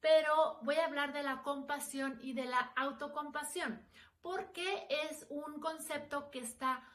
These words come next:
súper, súper mal entendido. Entonces, tal vez cuando escuchas el concepto de sé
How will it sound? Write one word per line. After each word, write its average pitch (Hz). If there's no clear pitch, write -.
súper, 370
súper 302
mal 285
entendido. 262
Entonces, 240
tal 277
vez 294
cuando 240
escuchas 262
el 254
concepto 262
de 269
sé 302